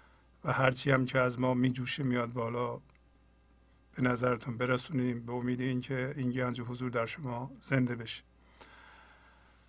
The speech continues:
این قسمت از برنامه هم که من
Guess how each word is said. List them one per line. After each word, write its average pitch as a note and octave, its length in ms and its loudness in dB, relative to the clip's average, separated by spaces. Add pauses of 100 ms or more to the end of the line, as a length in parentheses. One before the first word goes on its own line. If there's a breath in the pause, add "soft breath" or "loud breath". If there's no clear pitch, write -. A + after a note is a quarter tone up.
(1500 loud breath)
این C#3+ 120 6
قسمت C#3 300 6
از C3+ 180 6
برنامه B2+ 440 6
هم C3+ 260 2
که C3+ 160 -2
من C3 340 4